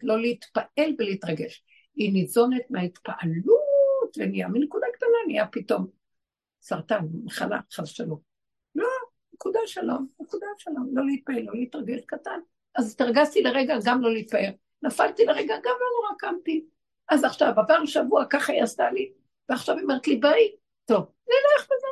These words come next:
מה אכפת לי?" לא חשבנת, לא היה עבר ולא עתיד. ולא עשו לי, לא מה עשו לי, כלום. חיים את הרגע,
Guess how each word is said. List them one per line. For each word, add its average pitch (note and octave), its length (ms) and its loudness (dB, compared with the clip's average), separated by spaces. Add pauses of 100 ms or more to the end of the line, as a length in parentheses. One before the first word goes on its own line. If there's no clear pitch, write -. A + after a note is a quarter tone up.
מה A#4+ 60 -2
אכפת B4 360 -6
לי?" G#4+ 200 4
לא F4+ 100 0
חשבנת, G#3 1040 -4
לא G3 120 6
היה G#3 280 4
עבר F#3+ 380 2
ולא G3 220 0
עתיד. F#3 380 -4 (380)
ולא G3+ 540 -2 (140)
עשו C#4+ 320 -2
לי, D#4+ 260 2
לא G#3+ 100 0
מה G3+ 200 -4
עשו F#3+ 280 -8
לי, D#3 100 -8 (120)
כלום. C#4 240 2 (400)
חיים A3 280 -2
את - 60 -18 (100)
הרגע, A3+ 340 0